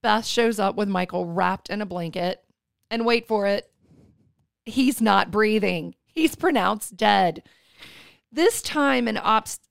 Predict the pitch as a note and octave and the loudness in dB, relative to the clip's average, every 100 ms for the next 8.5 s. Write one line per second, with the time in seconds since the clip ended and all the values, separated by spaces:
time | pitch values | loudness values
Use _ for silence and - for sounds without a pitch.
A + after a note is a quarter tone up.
0 | - G#3 G3 F#3+ G3+ G#3+ G#3+ F#3 G3 - | -8 -4 -4 -2 0 0 0 -2 -4 -4
1 | G3 F#3 - - E3+ - F#3 - F#3+ F3 | -6 -6 -8 -8 -10 -10 -12 -6 -4 -4
2 | E3 - G#3+ G#3+ G#3 - B3 C#4 E4+ C4+ | -6 -4 -4 -4 -4 -2 -2 -2 -6 -8
3 | - F#3 F3 - - F#3 - G3 G3 - | -2 0 0 -4 -10 -12 -4 -2 -2 -2
4 | G3+ F#3 F3 E3+ E3 - F#3 F3+ F3+ - | -4 -4 -4 -4 -6 -6 -6 -6 -10 -12
5 | - C4+ B3 _ _ _ _ _ G3 G3 | -8 -8 -8 _ _ _ _ _ -4 0
6 | F3+ E3+ - - _ _ _ _ _ _ | 0 -4 -10 -16 _ _ _ _ _ _
7 | G3+ A#3+ G3+ G#3+ - - D#4+ B4 - C#4+ | _ 0 2 0 -4 -6 -2 -2 0 -2
8 | E3+ - E3+ E3+ - | -2 -2 -2 -2 -6